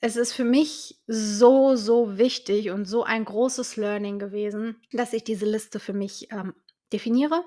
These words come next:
Ich habe auch irgendwann dann für mich eine Grenze gezogen und habe gesagt, "Okay, außerhalb von diesem Kreis mache ich auch gar keine Angebote mehr."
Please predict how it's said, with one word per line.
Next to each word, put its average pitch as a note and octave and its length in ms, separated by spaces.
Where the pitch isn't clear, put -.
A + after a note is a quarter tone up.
Ich A3 180
habe A3+ 180
auch A3 180
irgendwann A3 420
dann G#3+ 140
für G#3+ 120
mich G#3 180
eine G#3 180
Grenze B3 420
gezogen B3+ 440
und A3 120
habe G3 120
gesagt, F#3 340
"Okay, B3 360
außerhalb G#3 440
von G#3 140
diesem G3+ 240
Kreis F#3 320
mache A3 200
ich C4 120
auch - 140
gar A3 180
keine D4 280
Angebote B3+ 560
mehr." B3 280